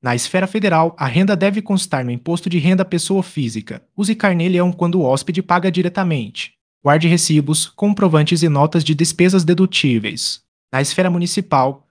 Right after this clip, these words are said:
Garopaba pode exigir inscrição municipal,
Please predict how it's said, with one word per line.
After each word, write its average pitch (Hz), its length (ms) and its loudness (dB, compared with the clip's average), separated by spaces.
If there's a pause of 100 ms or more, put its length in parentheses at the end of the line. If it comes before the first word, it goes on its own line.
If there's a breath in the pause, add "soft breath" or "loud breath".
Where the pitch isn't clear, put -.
Garopaba 175 480 -2
pode 202 260 -2
exigir 170 320 0
inscrição 180 460 -2
municipal, 160 720 0